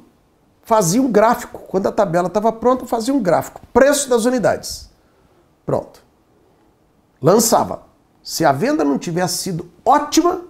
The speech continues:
o próximo eu mudava o gráfico, tentando melhorar naquilo que não foi tão bom.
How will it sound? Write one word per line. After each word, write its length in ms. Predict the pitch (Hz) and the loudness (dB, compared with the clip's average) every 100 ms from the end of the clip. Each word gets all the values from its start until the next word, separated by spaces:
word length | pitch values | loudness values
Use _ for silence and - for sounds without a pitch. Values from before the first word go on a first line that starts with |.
| _ - | _ 0
o 100 | 220 | 0
próximo 600 | - 202 240 302 - 175 | 0 0 2 2 0 2
eu 40 | |
mudava 540 | 156 202 381 330 349 | 4 4 4 4 2
o 60 | 440 | 2
gráfico, 460 | 226 214 220 - - - - | 2 2 0 -10 -20 -20 -2
tentando 440 | 233 233 - 220 269 | 2 4 4 2 4
melhorar 480 | 302 339 302 247 | 4 4 2 2
naquilo 420 | 269 302 - 240 233 | -2 -6 -6 -6 -6
que 140 | 254 | -6
não 220 | 285 277 | -4 -4
foi 220 | 233 220 | -2 -4
tão 320 | 226 - 277 285 | -4 -2 -2 -2
bom. 240 | 170 - | -8 -8